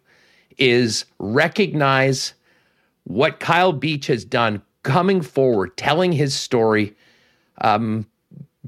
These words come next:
because a-, as he mentioned, the toughest thing to watch of that entire interview was when Rick was asked, you know, if he had any regrets, and he apologized to the, the victims that came after him.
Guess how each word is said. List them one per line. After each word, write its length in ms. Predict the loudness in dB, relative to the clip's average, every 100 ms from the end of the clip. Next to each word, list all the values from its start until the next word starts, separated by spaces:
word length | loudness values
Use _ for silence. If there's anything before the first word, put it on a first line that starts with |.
| -8
because 600 | -2 0 2 0 0 -6 -6
a-, 360 | -8 -2 -2 2
as 200 | 0 0
he 180 | -2 -2
mentioned, 420 | 0 -2 -2 -4
the 120 | -6 -2
toughest 400 | -2 0 -2 -2
thing 220 | -2 -2 -2
to 80 | -2
watch 440 | 0 2 0 -2
of 100 | 0
that 200 | 0 0
entire 520 | -6 -4 0 0 0 0
interview 360 | -2 -2 -2
was 200 | -4 -4
when 220 | -4 -2
Rick 200 | 0 0
was 160 | 0 -2 0
asked, 320 | 0 0 -2
you 120 | -8
know, 80 | -8
if 100 | -6
he 100 | -2
had 120 | -2
any 180 | 0 -2
regrets, 540 | -4 -2 0 0 0
and 160 | -4 -6 -12 -20 -20 -20
he 400 | -4 0 0 0
apologized 960 | -4 -2 0 0 0 0 2 2 -2 -6
to 160 | -4
the, 180 | -4 -6 _ -4
the 140 | -2
victims 680 | 0 -2 -2 -2 -2 -4 -10 -14 -4
that 140 | -4 -2
came 260 | -2 0
after 380 | 0 -2 -2 -4
him. 180 | -4